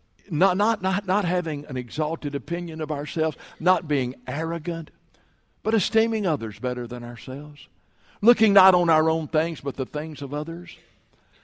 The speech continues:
and just being like Jesus, humbling ourselves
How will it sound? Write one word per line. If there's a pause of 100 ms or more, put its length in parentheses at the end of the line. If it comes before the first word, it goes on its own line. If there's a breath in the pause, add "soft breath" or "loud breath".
(160)
and
just
being
like
Jesus, (880)
humbling
ourselves